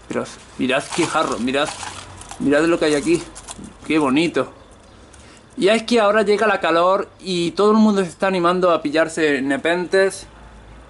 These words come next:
Mirad qué, qué borde, mirad qué cosa más bonita.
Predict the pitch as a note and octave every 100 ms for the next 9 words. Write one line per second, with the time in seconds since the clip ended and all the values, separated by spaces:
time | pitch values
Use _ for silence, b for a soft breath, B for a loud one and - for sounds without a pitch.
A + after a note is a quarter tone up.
0 | - - - C3 D3 D#3 - F#3+ - -
1 | - F3 C#3 G#3 A3+ D#3 - - - -
2 | C3+ C#3+ G3 F3+ - - - E3 - G#3
3 | G3 G3+ G3 F3 E3+ F#3+ D3+ B2+